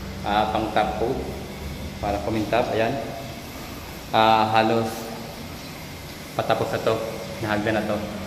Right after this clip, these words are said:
Ang sunod dito, ah, pipinturahan na lang itong mga minasilyahan sa kayang, ano, ah, walling ng hagdan. Ayan, sila naman yung taga-masilya ng walling.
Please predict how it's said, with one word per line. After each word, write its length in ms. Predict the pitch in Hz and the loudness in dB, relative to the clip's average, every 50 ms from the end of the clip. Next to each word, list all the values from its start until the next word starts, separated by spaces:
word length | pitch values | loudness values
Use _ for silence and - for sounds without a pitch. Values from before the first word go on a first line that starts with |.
| - - - - - - - - - - - - - - - - | -8 -8 -8 -8 -8 -8 -8 -8 -8 -8 -8 -10 -10 -10 -8 -6
Ang 120 | - 110 104 - - | -4 -4 -2 -2 0
sunod 160 | 123 117 110 | 0 2 2
dito, 400 | 113 113 110 113 107 104 104 104 - - - - - - - - - - - - - - - - - - - - - - - - - - - 101 | 0 0 0 0 0 2 2 0 0 -2 -6 -6 -8 -8 -8 -8 -8 -8 -8 -6 -6 -6 -6 -8 -8 -8 -8 -8 -6 -6 -8 -8 -8 -2 2 2
ah, 160 | 101 101 - | 2 4 2
pipinturahan 560 | 113 104 120 113 113 110 113 117 113 113 113 | 0 0 0 0 0 2 4 6 6 6 6
na 80 | 110 107 107 | 6 4 4
lang 40 | 110 110 | 4 2
itong 160 | 110 110 110 | 2 2 4
mga 160 | 110 107 107 107 107 107 104 107 | 4 6 6 8 8 6 6 4
minasilyahan 600 | 107 107 107 104 113 104 107 107 104 104 104 104 104 101 101 - - - - - - - - - - - - - - - - - - - - - - - | 2 2 0 0 -2 -2 -2 0 2 2 2 2 0 -2 -2 -4 -6 -6 -8 -8 -8 -10 -10 -10 -8 -8 -8 -8 -8 -8 -8 -8 -8 -8 -8 -8 -8 -4
sa 80 | - - | -4 2
kayang, 320 | 104 107 104 104 104 104 | 4 6 8 8 8 6
ano, 180 | 101 98 98 98 95 95 - 95 | 6 4 4 2 0 -2 -2 0
ah, 560 | 95 95 95 95 92 90 92 87 90 87 87 87 90 90 90 92 92 87 95 - 110 | 2 4 4 4 2 2 2 0 0 0 0 -2 -2 -2 -4 -4 -4 -4 -4 0 2
walling 240 | 107 104 104 104 104 | 2 4 4 2 2
ng 140 | 101 101 101 | 2 0 0
hagdan. 320 | 101 95 - 104 101 92 92 92 92 92 92 - - - - - - - - - - - - - - - - - - - - - - - - - - - - - - - - - - - - - - - - - - | 0 0 2 4 4 4 4 4 2 2 0 -2 -4 -6 -8 -8 -8 -8 -10 -10 -10 -10 -10 -10 -10 -10 -10 -10 -8 -8 -6 -4 -4 -2 -2 -2 -2 -2 -2 -2 -2 -2 -2 -2 -2 -2 -2 -2 -2 -2 -2 2 4
Ayan, 240 | 104 117 131 139 127 | 6 8 8 6 6
sila 160 | - 135 135 | 6 6 8
naman 320 | 135 135 135 139 131 131 | 8 10 8 8 8 8
yung 180 | 135 131 127 131 127 127 127 127 131 127 127 139 | 6 6 4 4 4 4 4 4 4 4 6 6
taga-masilya 640 | 127 120 123 123 123 123 131 120 120 131 139 117 | 8 8 8 8 8 6 4 4 6 6 8 8
ng 320 | 123 113 110 113 113 117 127 | 8 6 6 4 4 6 6
walling. 400 | 127 127 135 156 143 135 131 | 8 8 8 6 6 6 4